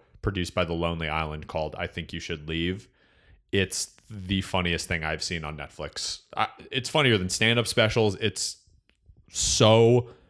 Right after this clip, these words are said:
so fucking funny. Everybody in the comedy community is, like,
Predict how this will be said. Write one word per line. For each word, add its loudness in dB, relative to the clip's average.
so 6
fucking 0
funny. -2
Everybody 4
in 4
the 0
comedy 0
community -2
is, -6
like, -10